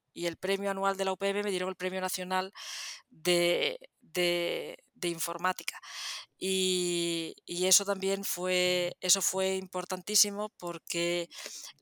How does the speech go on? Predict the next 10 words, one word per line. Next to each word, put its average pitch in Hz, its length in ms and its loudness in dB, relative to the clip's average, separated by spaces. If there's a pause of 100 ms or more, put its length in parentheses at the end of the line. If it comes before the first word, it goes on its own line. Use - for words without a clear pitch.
(300)
valoraban 185 560 6
mucho 220 560 0
en 202 140 -4
a-, 170 100 -2
en, 170 200 -6
en 175 200 -4
aquel 190 220 0
momento, 208 460 -2
pues, 185 220 6
ese, 202 640 6